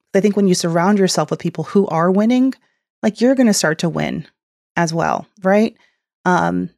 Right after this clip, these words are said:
and how else? So mandy money dot com, you can find out all about the freebies. And, you know, my,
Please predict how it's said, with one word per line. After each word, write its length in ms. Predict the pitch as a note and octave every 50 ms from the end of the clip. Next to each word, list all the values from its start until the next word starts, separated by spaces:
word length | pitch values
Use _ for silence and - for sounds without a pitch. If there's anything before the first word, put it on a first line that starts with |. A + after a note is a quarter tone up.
| _ -
and 80 | G3 F3+
how 220 | E3+ G#3+ A3+ A3
else? 180 | G3 F#3+ F3+ -
So 120 | - G3
mandy 260 | F#3+ G3+ A3+ B3 B3+ A#3+
money 200 | A3 G#3+ G#3+ G3+
dot 200 | G3+ F3+ - -
com, 200 | F#3+ F3 E3+ F3+
you 80 | E3+
can 140 | - F#3 F3+
find 220 | - F#3 E3+ E3+
out 100 | E3+ E3
all 200 | - F3 F3 F3+
about 200 | F3+ F3+ F3 E3+
the 60 | - F3
freebies. 440 | - - C#4+ C4+ A3+ A3 G3+ F#3+
And, 240 | F3 E3 D#3+ E3 F3+ -
you 160 | - F3+ F3
know, 180 | E3+ E3 E3 E3
my, 240 | E3 D#3+ E3+ E3